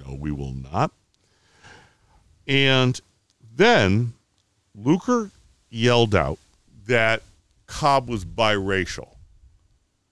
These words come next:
in the most offensive way possible, given Cobb's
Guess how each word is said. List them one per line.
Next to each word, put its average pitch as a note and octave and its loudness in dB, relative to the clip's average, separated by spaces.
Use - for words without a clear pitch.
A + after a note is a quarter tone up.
in A2+ -2
the A#2 -10
most A#2+ -6
offensive A2 -4
way F2 -2
possible, E2+ -4
given F2+ -4
Cobb's F2 -4